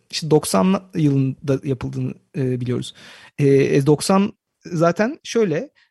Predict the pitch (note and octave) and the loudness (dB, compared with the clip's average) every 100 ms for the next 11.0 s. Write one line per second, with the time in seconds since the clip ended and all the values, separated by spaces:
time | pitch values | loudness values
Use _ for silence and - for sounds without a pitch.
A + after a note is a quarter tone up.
0 | _ D3 C#3+ C#3+ C#3+ F3 F#3+ G#3 E3+ D3+ | _ -4 -2 -4 -2 -2 -2 -2 -2 -4
1 | - C#3+ G#3 D#4+ _ C#3+ C#3+ D3 D3 C3+ | -8 -10 -10 -14 _ -8 -6 -4 -4 -4
2 | C#3 D#3+ - - D3 C#3 C#3+ _ _ _ | -2 -4 -4 -6 -4 -4 -6 _ _ _
3 | - C#3 D3 D3 D#3 D3 - D3+ D3+ D#3+ | -14 -8 -4 -4 -2 -4 -2 -2 -2 -6
4 | F3 G3+ F#3 D#3+ F3 F#3 F3 C#3+ D#3 B3 | -6 -8 -8 -6 -6 -2 0 0 -2 -6
5 | D4 - D3+ D#3+ D#3+ F3 F3 G3 G#3+ C#4+ | -8 -8 -6 -4 -4 -4 -6 -6 -8 -8
6 | - _ _ _ D#3+ E3 E3+ F3 E3+ G3 | -14 _ _ _ -4 -2 -4 -2 -4 -2
7 | G#3 A3 G3+ F#3+ G#3 G#3+ A#3+ E3 D3 - | -4 -2 -2 -2 -6 -6 -4 -6 -6 -10
8 | C#3+ D#3 - E3+ E3+ F3 F#3 E3+ F#3 D#3+ | -10 -10 -6 -4 -4 -4 -4 -4 -2 -2
9 | - F3 F#3 F3+ F3+ F3 D3+ - D3 D#3+ | -2 -6 -6 -6 -2 -2 -4 -4 -2 -2
10 | C#3+ C3+ D#3+ D3 C3+ B2+ A#2+ B2 E3+ | -4 -6 -6 -4 -4 -4 -8 -8 -10